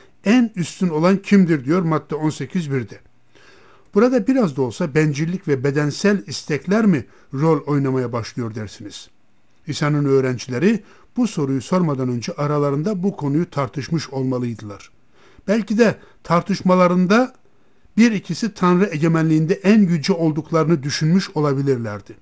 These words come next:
Onların sorusunu yanıtlamak için Rabbimiz çarpıcı bir şey yaptı. Küçük bir çocuk çağırdı, onu ortalarında durdurup, "Doğrusu size derim ki, durumunuzu değiştirip küçük çocuklar gibi olmazsanız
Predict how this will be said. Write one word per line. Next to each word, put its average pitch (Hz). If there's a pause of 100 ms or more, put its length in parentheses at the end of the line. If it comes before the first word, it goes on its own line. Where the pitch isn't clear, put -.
(360)
Onların 202
sorusunu 196
yanıtlamak 175
için 220
Rabbimiz 165
çarpıcı 160
bir 160
şey 156
yaptı. 123 (500)
Küçük -
bir 175
çocuk 147
çağırdı, 135 (540)
onu 196 (200)
ortalarında 147 (300)
durdurup, 139 (500)
"Doğrusu 196
size 190
derim 247
ki, 147 (540)
durumunuzu 202
değiştirip 196
küçük 214
çocuklar 175
gibi 160
olmazsanız 139